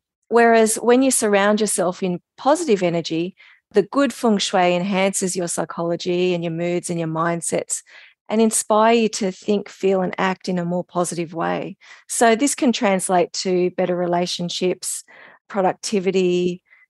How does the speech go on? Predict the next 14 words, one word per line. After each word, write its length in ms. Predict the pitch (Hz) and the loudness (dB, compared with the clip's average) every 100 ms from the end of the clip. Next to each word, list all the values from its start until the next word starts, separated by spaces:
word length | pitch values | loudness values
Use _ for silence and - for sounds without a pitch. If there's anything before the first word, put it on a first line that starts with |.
| _ | _
greater 280 | 202 196 202 | 2 4 4
focus. 1080 | - - 180 180 - 185 180 - - - _ _ _ - | -2 -2 0 0 -2 -2 0 -2 -4 -8 _ _ _ -2
In 140 | 302 | 2
effect, 560 | 262 - 254 247 - - | 0 2 2 2 0 0
that 180 | 240 - - | 0 0 -8
creates 500 | 240 208 190 - - _ _ | 0 2 2 0 -8 _ _
better 220 | 208 208 | 2 2
wealth 480 | 185 202 185 156 - _ | 2 2 0 -4 -16 _
for 120 | 196 | -2
yourself. 680 | 180 165 180 165 220 - - _ - | -2 -2 0 0 -2 -10 -20 _ -4
It 120 | 190 | -4
affects 440 | 175 196 - - | 0 -2 -2 -6
your 400 | 185 180 165 170 175 - _ _ _ _ | -2 -2 -2 -4 -8 -20 _ _ _ _
career 720 | - 185 196 202 196 196 214 | -4 0 4 4 4 2 -2